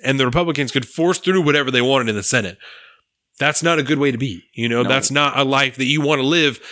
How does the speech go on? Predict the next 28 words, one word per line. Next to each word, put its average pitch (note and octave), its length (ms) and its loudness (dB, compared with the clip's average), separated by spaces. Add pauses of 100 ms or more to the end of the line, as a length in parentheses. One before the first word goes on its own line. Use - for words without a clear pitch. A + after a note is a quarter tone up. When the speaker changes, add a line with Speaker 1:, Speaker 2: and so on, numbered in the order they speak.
(180)
Speaker 1:
especially E3+ 400 0
for D3 140 0
the D3 60 2
next D3 280 -2
two E3+ 160 0
years, D3+ 460 -2
you C3 120 -4
know. C3+ 220 0 (440)
Maybe E3 360 2
f-, - 200 -4
when C#3 280 0
you're D3 340 0
in C#3+ 160 2
office, D3+ 540 0
but B2 220 0
when D3 140 2
you're D3 80 2
not D3 200 2
in F#3 80 2
office A3 260 0
anymore, A#2+ 300 2
you're C3 120 2
not E3+ 240 0
gonna D3 140 2
like E3+ 240 0
that A#2+ 140 2
at A2 80 0
all. A#2 360 0